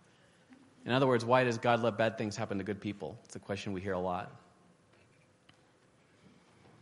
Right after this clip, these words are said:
And this world is full of suffering of many kinds, like I said, much worse than I've had to deal with, for sure. Um, and we all have to deal with it eventually in some form or fashion.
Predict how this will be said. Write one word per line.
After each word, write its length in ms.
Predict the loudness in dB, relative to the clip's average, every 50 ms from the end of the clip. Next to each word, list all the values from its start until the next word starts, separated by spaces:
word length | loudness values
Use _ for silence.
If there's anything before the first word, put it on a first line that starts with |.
| _ _ -20 -20 -20 _ _ _ _ _ _ _ -20 -20 _ _ _ _ _ _ -20 -12 -4 0
And 120 | 4 4
this 160 | 4 4 4 6
world 240 | 8 8 8 8
is 140 | 6 4 2
full 240 | 2 4 6 6 6
of 80 | 6 6
suffering 380 | 6 6 6 6 4 2 4
of 80 | 4 4
many 160 | 2 2 2
kinds, 420 | 2 2 2 2 2 2 2 2
like 160 | 0 0 2 0
I 40 |
said, 200 | 0 0 0 2
much 260 | 2 2 2 2 2 2
worse 280 | 4 4 4 2 2
than 100 | 2 2
I've 220 | 4 4 4 2 2
had 260 | 0 -2 -2 -4 -6
to 80 | -6
deal 220 | -4 -2 -2 0 0
with, 180 | 0 -2 -2
for 140 | -4 -6 -8
sure. 420 | -6 -6 -6 -6 -6 -8 -10 -14 -18 -20 -20 _ _ _ _ _ _ _ _ _ _ _ _ _ _ _ _ _ _ _ _ _ _ _ _ -4
Um, 440 | -2 0 0 0 0 -2 -4 -8 -12 -16 -20 -20 -20 _ _ _ _ _ _
and 180 | 2 2 4 6
we 120 | 8 10
all 160 | 12 12 12
have 140 | 10 8 6
to 100 | 4 2
deal 160 | 2 2 2
with 100 | 4 4
it 80 | 4 4
eventually 400 | 6 6 4 4 4 4 4 4
in 100 | 4 2
some 280 | 2 2 2 2 2
form 260 | 2 0 0 0 0 0
or 60 | 2
fashion. 600 | 6 8 8 8 6 4 0 -4 -4 -6 -8